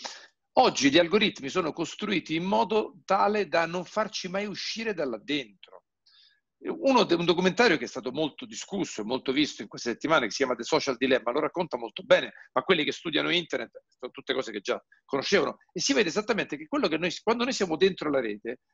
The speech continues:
l'algoritmo è fatto in modo da farci vedere, farci, eh, vedere sempre contenuti che ci tengono sempre dentro la rete,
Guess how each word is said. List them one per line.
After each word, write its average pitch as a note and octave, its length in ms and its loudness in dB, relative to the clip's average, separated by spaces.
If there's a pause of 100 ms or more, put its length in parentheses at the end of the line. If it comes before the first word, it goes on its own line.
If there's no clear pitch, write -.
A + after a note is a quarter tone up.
(120)
l'algoritmo G3 520 0
è C#3+ 40 -4
fatto - 260 -4
in A3+ 60 -6
modo G#3+ 240 0
da C#3+ 100 0
farci - 440 0
vedere, C#3+ 480 2
farci, - 360 -4
eh, - 640 -2
vedere F#3 260 4
sempre F3 300 0
contenuti G#3 480 -2
che - 80 -2
ci - 160 -6
tengono F#3 240 0
sempre C3+ 260 -6
dentro C#3 260 -2
la C3 100 0
rete, C#3+ 340 0